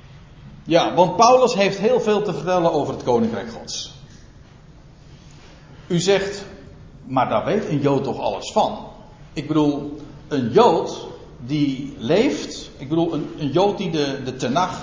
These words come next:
het Oude Testament, de schriften gelooft, die weet, als de Messias komt, dan zal het koninkrijk van David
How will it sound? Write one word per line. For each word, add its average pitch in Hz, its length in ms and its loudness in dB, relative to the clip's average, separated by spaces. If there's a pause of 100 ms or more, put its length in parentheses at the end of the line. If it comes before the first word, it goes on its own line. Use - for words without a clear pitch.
het 113 180 -8
Oude 139 220 -2
Testament, 135 520 -6
de 135 80 -10
schriften 123 560 -8
gelooft, 127 480 -4 (200)
die 110 120 -6
weet, 180 340 0 (360)
als - 120 -16
de 113 60 -12
Messias 240 460 0
komt, - 560 2 (1300)
dan 147 160 0
zal 151 180 4
het - 240 -6
koninkrijk 233 1080 4 (220)
van 120 480 0
David 180 800 0